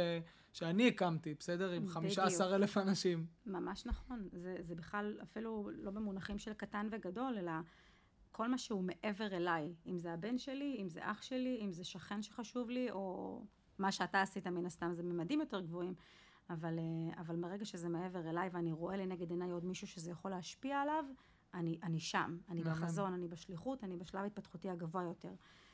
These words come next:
Speaker 2: וזה מאוד משריש את הזהות, מאוד, את הזהות
Speaker 1: מהמם.
Speaker 2: החדשה. אז זה השלב, אה, הבא,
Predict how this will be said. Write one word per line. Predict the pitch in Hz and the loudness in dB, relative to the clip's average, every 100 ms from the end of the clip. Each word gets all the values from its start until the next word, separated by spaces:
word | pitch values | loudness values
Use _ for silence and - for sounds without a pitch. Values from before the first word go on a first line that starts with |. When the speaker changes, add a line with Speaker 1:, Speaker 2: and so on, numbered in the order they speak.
| - 175 | -16 -10
Speaker 2:
וזה | 170 | -4
מאוד | 185 202 | -2 0
משריש | 247 - 262 - | 0 0 -6 -6
את | |
הזהות, | 247 208 233 208 - - - | -8 -6 -6 -6 -12 -12 -8
מאוד, | - 190 160 - | -6 -6 -6 -14
את | - | -4
הזהות | 170 170 | -2 0
Speaker 1:
מהמם. | 190 | 0
Speaker 2:
החדשה. | 208 185 - 165 - - - - - - | -4 -6 -8 -10 -12 -20 -20 -20 -20 -6
אז | 170 | 0
זה | 226 | 4
השלב, | 240 214 196 180 180 | 4 6 6 6 2
אה, | 170 - | 0 0
הבא, | 175 185 | 4 8